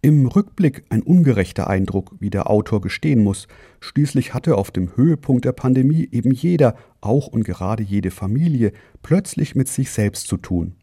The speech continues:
Wie Daniel Schreiber dennoch seine Zeit der Einsamkeit überwinden konnte, wie er Freundschaft neu definiert und alte Lebensträume verabschiedet,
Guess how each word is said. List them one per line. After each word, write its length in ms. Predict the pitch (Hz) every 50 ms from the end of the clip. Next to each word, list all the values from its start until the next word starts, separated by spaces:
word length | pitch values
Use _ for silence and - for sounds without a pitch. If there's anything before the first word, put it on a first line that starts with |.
| _ _ _ _ _ _ _ _ _ _ _ _ _ _
Wie 140 | - 123 117
Daniel 420 | - 113 107 127 151 151 135 110
Schreiber 460 | - - - - 110 117 123 - 110 -
dennoch 320 | - 165 214 226 170 -
seine 260 | - - 101 101 90
Zeit 400 | 95 - - - 95 123 139 -
der 160 | 117 - -
Einsamkeit 720 | - 101 117 151 156 147 135 127 127 - - 120 117 117 -
überwinden 640 | - 120 110 107 92 90 139 175 190 - - 160 147
konnte, 420 | - 147 143 143 131 147 143 139 - - - - - _ _ _
wie 140 | 127 135 -
er 120 | - 127
Freundschaft 680 | - - - 120 139 165 185 - - 156 139 - - -
neu 240 | 127 123 120 123 131
definiert 600 | 131 139 135 - 156 160 175 185 190 185 170 -
und 300 | - - 101 104 - - - -
alte 320 | - 110 143 139 - 139
Lebensträume 800 | 117 107 127 160 151 147 139 - - - - 131 127 131 131 123
verabschiedet, 720 | - - - - - - - - - 160 151 147 143 139